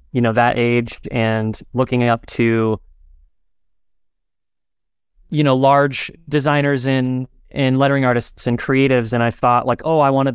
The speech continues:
be at that level." And I would try to do everything imaginable to reach that point in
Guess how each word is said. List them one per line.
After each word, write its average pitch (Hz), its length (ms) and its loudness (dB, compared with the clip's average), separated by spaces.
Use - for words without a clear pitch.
be 131 160 2
at 120 120 -2
that 123 200 0
level." 120 480 0
And 120 140 -2
I 120 140 0
would 120 140 -2
try 117 420 0
to 113 720 -2
do 131 220 2
everything 127 400 0
imaginable 113 720 0
to 110 220 -4
reach 147 380 -4
that 110 260 0
point 107 440 -6
in 123 520 0